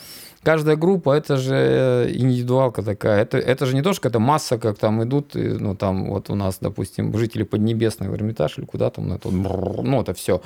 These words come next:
А здесь каждого человека видишь отдельно. О, это ярко, это каждый человек личность, это, о, это, это безумно интересно. Но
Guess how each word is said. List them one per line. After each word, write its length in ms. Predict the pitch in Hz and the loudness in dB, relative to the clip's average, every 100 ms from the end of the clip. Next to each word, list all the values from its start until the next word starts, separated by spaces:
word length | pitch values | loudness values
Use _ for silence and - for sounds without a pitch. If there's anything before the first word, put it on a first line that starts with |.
| - - - - | -8 -16 -16 -4
А 120 | 101 | -2
здесь 220 | 107 117 | -2 -4
каждого 360 | - 139 117 110 | -2 -2 -2 -6
человека 380 | - 127 - 95 | -2 -4 0 -2
видишь 460 | 92 117 90 - - | 0 -4 -6 -10 -6
отдельно. 580 | 101 98 117 101 87 - | -4 0 0 0 -2 -6
О, 180 | - 101 | -4 -2
это 200 | 92 92 | -2 -2
ярко, 480 | 101 127 131 - 82 - | 0 0 0 -8 -8 -6
это 180 | 98 | -4
каждый 300 | - 123 120 | 0 -2 -2
человек 400 | 107 - 107 104 - | -6 0 0 0 -2
личность, 600 | 107 110 139 - 90 - | -4 -2 -4 -4 -6 -6
это, 160 | - - | -4 -2
о, 160 | 107 | 0
это, 160 | - 120 | 0 0
это 180 | 107 113 | 0 0
безумно 420 | 113 139 151 117 | -2 0 0 0
интересно. 520 | 113 135 175 - 98 - - - - | 0 0 0 0 -4 -6 -18 -20 -2
Но 260 | 127 156 | 2 2